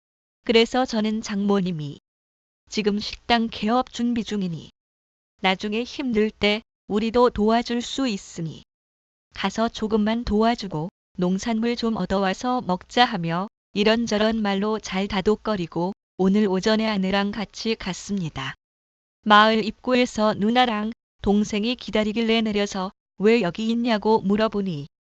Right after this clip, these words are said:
슈퍼 가서 음료수 한 잔하고 가자고 하더군요. 십 분 정도 슈퍼 앞에서 이야기를 하며 음료수를 마시고 집으로 갔습니다.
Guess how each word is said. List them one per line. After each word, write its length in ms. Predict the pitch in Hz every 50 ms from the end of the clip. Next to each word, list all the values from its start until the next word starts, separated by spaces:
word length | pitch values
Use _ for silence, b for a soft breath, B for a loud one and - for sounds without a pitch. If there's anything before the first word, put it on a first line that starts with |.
| _ _ _ _ _ _ _ _ _ _ _
슈퍼 440 | - - 277 269 - - 269 269
가서 400 | 240 208 190 - 214 208 208 202 - -
음료수 500 | 202 208 214 208 226 226 226 - 240 240
한 220 | 247 - 269 254
잔하고 640 | 240 233 226 226 240 247 233 202 - - 156 143 - - _ _ _ _ _ _ _ _ _ _ _ _ _
가자고 420 | - 208 208 202 220 220 208 226 240
하더군요. 720 | 233 226 - 214 214 208 175 180 185 170 208 214 185 165 - _ _ _ _ _ _ _ _ _ _ _ _ _
십 260 | - - 294 - -
분 180 | 240 233 233
정도 340 | 226 220 196 190 185 185 214
슈퍼 400 | - - - 269 - - 262 240
앞에서 520 | 233 226 - - 233 226 - 247 247 240 202
이야기를 580 | 208 226 233 240 233 233 220 226 220 226 240
하며 400 | 240 240 208 196 170 143 131 - _ _ _ _ _ _ _ _ _ _ _ _ _ -
음료수를 680 | 208 208 214 214 226 226 226 - 254 247 262 254 254
마시고 480 | 226 208 202 - - 196 175 170 180 208 - _ _ _ _ -
집으로 380 | - 226 196 220 214 220 226
갔습니다. 800 | - - 185 - - - 202 202 190 160 147 - 135 135 139